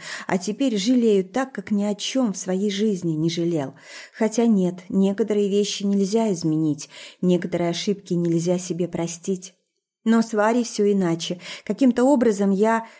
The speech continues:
заслужил у судьбы второй шанс".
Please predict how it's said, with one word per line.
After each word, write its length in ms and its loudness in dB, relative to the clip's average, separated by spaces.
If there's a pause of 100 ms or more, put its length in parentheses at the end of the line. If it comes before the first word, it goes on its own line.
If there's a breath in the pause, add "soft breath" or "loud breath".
(140 loud breath)
заслужил 880 0
у 80 -2
судьбы 520 -2
второй 360 -6
шанс". 540 -8